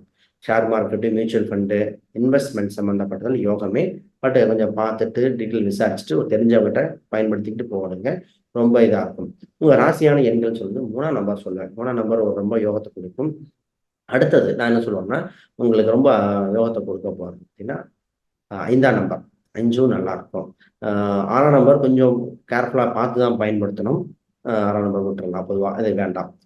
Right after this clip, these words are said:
சரி, இப்ப எட்டாம் நம்பர் ஒரு சில நேரத்துல பயன்படுத்துவோம் சார், வீடு சம்பந்தப்பட்டது, இடம் சம்பந்தப்பட்டது, எட்டாம் நம்பர்லாம் பயன்படுத்தலாம், இது யூஸ்ஃபுல்லா இருக்கும். இப்ப என்ன கடவுள் வழிபாடு பண்ணா யோகத்தை கொடுக்கும்? இது உங்களுக்கு திருச்செந்தூர் முருகனா இருக்கலாம், குரு பகவான் சம்பந்தப்பட்டது,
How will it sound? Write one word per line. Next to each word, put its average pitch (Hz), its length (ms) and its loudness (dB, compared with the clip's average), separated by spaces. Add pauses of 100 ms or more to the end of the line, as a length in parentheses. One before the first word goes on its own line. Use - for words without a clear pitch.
(320)
சரி, 143 200 6 (220)
இப்ப 131 160 4 (100)
எட்டாம் 208 300 8
நம்பர் 175 260 8
ஒரு 147 180 8
சில 160 200 8
நேரத்துல 151 280 8
பயன்படுத்துவோம் 117 540 2
சார், 117 180 -2
வீடு 113 300 2
சம்பந்தப்பட்டது, 104 640 -4
இடம் 113 280 0
சம்பந்தப்பட்டது, 101 640 -2
எட்டாம் 113 220 0
நம்பர்லாம் 104 360 -2
பயன்படுத்தலாம், 98 600 -4 (340)
இது 117 140 -2
யூஸ்ஃபுல்லா 101 360 -4
இருக்கும். 92 240 -8 (220)
இப்ப 143 220 -2
என்ன 160 380 2
கடவுள் 110 300 4
வழிபாடு 101 360 0
பண்ணா 95 260 -6 (140)
யோகத்தை 98 280 -6
கொடுக்கும்? - 360 -12 (400)
இது 151 100 6
உங்களுக்கு 127 280 8
திருச்செந்தூர் 123 480 4
முருகனா 120 320 4
இருக்கலாம், 117 400 2 (1000)
குரு 131 220 6
பகவான் 131 480 6
சம்பந்தப்பட்டது, 110 680 0